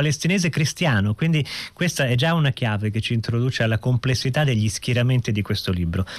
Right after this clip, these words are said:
Complessità che però esiste, se prendiamo, Paola Caridi, il libro fin-, lo acciuffiamo fin dalle prime pagine,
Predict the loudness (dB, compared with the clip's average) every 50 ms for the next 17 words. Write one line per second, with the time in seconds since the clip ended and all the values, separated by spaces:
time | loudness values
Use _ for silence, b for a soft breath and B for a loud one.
0 | B B B 0 0 2 2 2 0 0 0 0 0 0 0 0 0 -2 -2 0
1 | 0 2 2 0 0 0 0 2 2 2 2 0 -2 -8 _ -4 -2 -2 -2 -2
2 | -4 -6 -4 -2 0 0 0 -2 B B B B B B -4 -2 0 2 2 2
3 | 2 2 2 2 0 0 0 0 0 2 2 2 0 0 0 0 2 2 2 2
4 | 2 2 2 2 2 2 2 0 0 0 0 2 2 2 2 2 2 0 0 0
5 | -2 -2 -2 0 0 2 2 2 2 2 2 2 2 2 2 2 0 0 0 0
6 | 0 2 0 0 0 0 0 0 0 0 2 2 0